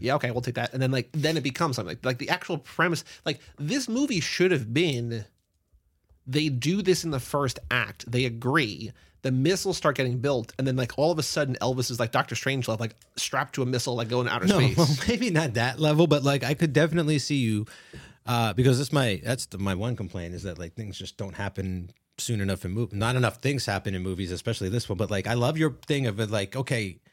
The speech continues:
Speaker 2: the halfway point is, like, yeah, here's the land, like, here's the money. And
Speaker 1: Yep.
Speaker 2: then it's like, it's too loud building that, and, like, all kinds of problems. And the government is, like, not doing their thing. And it's like, this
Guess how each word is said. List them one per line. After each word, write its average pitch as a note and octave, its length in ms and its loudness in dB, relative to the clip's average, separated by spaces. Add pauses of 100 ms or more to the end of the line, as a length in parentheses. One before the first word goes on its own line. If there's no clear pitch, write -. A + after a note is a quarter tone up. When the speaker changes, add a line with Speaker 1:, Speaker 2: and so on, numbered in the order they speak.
(400)
Speaker 2:
the A2 220 0
halfway D3 340 2
point A#2+ 240 2
is, G#2 100 -2
like, G2+ 220 -2
yeah, C3 340 -2 (460)
here's D3 160 4
the E3+ 80 0
land, C#3+ 560 0
like, A#2 200 -2
here's C#3+ 180 2
the D#3+ 60 -2
money. D3+ 340 2
And A2+ 100 0
Speaker 1:
Yep. C3+ 100 6
Speaker 2:
then D3 140 4
it's C#3 140 0
like, A#2+ 220 -2 (240)
it's F3 220 -4
too B3 280 -6
loud A3+ 600 4
building C3+ 360 4
that, A#2 140 2
and, B2 80 0
like, B2+ 140 0
all A#3 160 2
kinds G#3 280 0
of G3 100 -2
problems. D3+ 580 -2
And B2+ 140 0
the - 20 -2
government F3 480 -2
is, D#3+ 160 -4
like, D#3 220 -2
not D#3+ 260 -2
doing D#3+ 220 0
their D3 140 0
thing. C3 480 -4
And A#2+ 100 -4
it's B2 140 -6
like, B2 220 -6
this F#3+ 180 -2